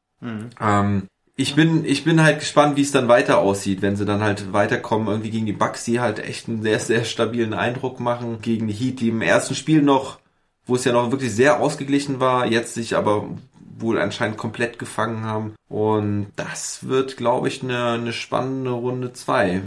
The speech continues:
Speaker 2: Wenn wir da schon mal hingucken können und mal gerade das, das irgendwie so ein bisschen vorwegnehmen können, was meinst du,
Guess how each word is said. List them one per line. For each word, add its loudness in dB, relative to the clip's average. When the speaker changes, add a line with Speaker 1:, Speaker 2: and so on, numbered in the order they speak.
Speaker 2:
Wenn -2
wir 0
da 4
schon -6
mal 4
hingucken -4
können 0
und -6
mal 0
gerade 4
das, -2
das -2
irgendwie 0
so -2
ein -4
bisschen -8
vorwegnehmen -2
können, -2
was -4
meinst -2
du, -2